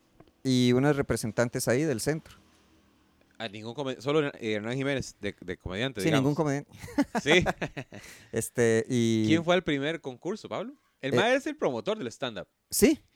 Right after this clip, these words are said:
Speaker 2: El mae lo vio en algún lado, en uno de sus, de sus viajes a Nueva York.
Speaker 1: Mm.
Speaker 2: Y dijo, "Yo quiero hacer stand-up y quiero que más gente haga stand-up".
Speaker 1: No, no sé si, bueno, el, recuerdo que había, habían hecho una edición, creo que en el dos mil siete, y había gen-, había participado gente, pero con monólogos de teatro.
Speaker 2: Dos mil siete.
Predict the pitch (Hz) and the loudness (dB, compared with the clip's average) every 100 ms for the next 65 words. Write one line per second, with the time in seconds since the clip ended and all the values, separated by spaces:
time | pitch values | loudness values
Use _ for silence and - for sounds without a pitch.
0 | - 127 151 190 190 202 185 190 190 143 | -10 -2 0 2 0 -2 -2 -4 -2 0
1 | 135 127 156 175 135 120 113 101 139 147 | -2 -6 -10 -12 -12 -12 -12 -6 -2 -2
2 | 131 113 110 127 117 87 _ _ 139 135 | -4 -10 -8 -6 -8 -10 _ _ -2 0
3 | 120 101 107 95 98 110 131 123 120 117 | 0 -4 -10 -10 -12 -10 -8 -8 -8 -10
4 | 92 90 82 _ - 110 113 113 110 101 | -12 -14 -16 _ -12 -10 -8 -10 -12 -10
5 | 95 92 87 82 71 131 _ _ _ _ | -10 -12 -16 -20 -20 _ _ _ _ _
6 | _ _ _ _ 117 113 107 120 120 104 | _ _ _ _ -2 0 0 -4 -2 0
7 | 117 104 95 104 107 107 123 - 156 214 | 2 2 0 -2 -4 -4 -4 4 6 6
8 | 240 185 190 220 139 151 196 208 - 156 | 6 6 6 4 2 -2 0 -2 -2 -2
9 | 202 - 202 170 175 226 202 139 190 - | -2 -2 -4 -2 -4 -4 -4 -4 -4 -2
10 | 202 233 370 - _ _ _ _ _ _ | -2 -2 -6 -18 _ _ _ _ _ _
11 | _ _ - 143 117 123 143 165 - 123 | _ _ -2 2 2 2 2 0 2 2
12 | 147 - 175 196 180 - 180 151 160 208 | 2 2 0 -2 -4 0 2 2 0 -2
13 | 190 156 127 110 107 139 160 107 - 123 | -4 -2 -2 0 0 -2 -6 -6 2 2
14 | 165 - 113 123 110 143 - 143 131 95 | 2 -4 -4 -4 -4 -6 -2 -2 -2 -8